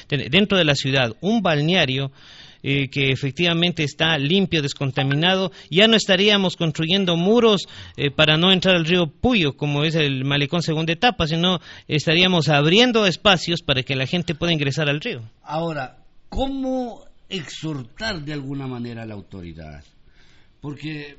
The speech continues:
Speaker 2: o sea, aquí, por ejemplo, yo le voy a decir algo, ¿no? En vista que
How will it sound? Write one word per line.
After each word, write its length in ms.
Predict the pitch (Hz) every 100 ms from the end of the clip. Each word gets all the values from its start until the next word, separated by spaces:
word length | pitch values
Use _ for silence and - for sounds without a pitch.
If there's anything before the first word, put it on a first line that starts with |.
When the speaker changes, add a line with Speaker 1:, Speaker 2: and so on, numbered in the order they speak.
| - -
Speaker 2:
o 100 | 127
sea, 500 | 196 240 190 175 - 175
aquí, 200 | 160 202
por 180 | 214
ejemplo, 240 | 196 202 240
yo 120 | 285
le 80 | 220
voy 160 | 170
a 60 | 143
decir 220 | 123 120 113
algo, 260 | 101 87
¿no? 220 | 92 123 - _ _ _ - _ _ _ -
En 220 | 196 180
vista 340 | 220 175 196
que 320 | - 147 131